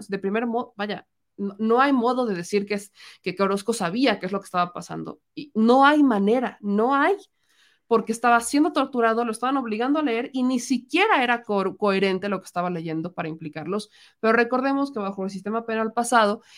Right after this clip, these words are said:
son-, solamente requerían el testimonio y de ahí que entraran con las torturas para que se declararan culpables y entonces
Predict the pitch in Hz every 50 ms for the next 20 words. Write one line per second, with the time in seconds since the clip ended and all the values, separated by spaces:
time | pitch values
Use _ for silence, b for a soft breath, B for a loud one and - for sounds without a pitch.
0 | B B B - - - 240 240 233 226 - 277 262 254 233 240 247 254 247 233
1 | 220 208 190 - 185 175 202 220 233 202 180 170 180 - - 180 180 180 180 180
2 | 180 - 180 175 175 185 190 202 196 208 214 170 180 185 202 247 233 233 - 185
3 | 180 180 175 170 165 170 165 - 175 175 180 175 - 233 226 226 - 190 180 208
4 | 220 - _ 170 151 147 147 - 170 - 156 156 151 - 170 165 165 170 170 180
5 | 190 196 226 214 - 196 180 190 208 202 - 170 160 - 160 170 175 180 185 185
6 | B